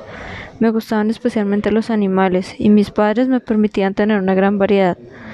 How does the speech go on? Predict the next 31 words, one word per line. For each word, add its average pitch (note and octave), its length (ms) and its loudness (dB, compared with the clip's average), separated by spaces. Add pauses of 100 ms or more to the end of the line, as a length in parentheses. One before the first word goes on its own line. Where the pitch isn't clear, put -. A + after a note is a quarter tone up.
(380)
Pasaba A3+ 420 0
a - 140 0
su B3+ 140 2
lado A#3 300 4
la B3+ 100 4
mayor G#3 340 0
parte G3+ 260 -2
del A3 180 0
tiempo, G3+ 420 0
y A3 140 4
jamás G#3 580 2
me A#3 80 2
sentía A3 340 0
más G#3+ 220 0
feliz A#3+ 380 2
que B3 100 0
cuando A3+ 260 -2
les A3 160 2
daba F#3+ 260 4
de G#3+ 100 4
comer A3+ 420 0
y A#3+ 60 -4
los A3+ 200 2
acariciaba. F#3 680 0 (800)
Este A#3 240 -2
rasgo B3 280 0
de B3 60 2
mi B3+ 140 2
carácter G#3+ 420 0
creció G#3+ 340 2
conmigo, G3 540 2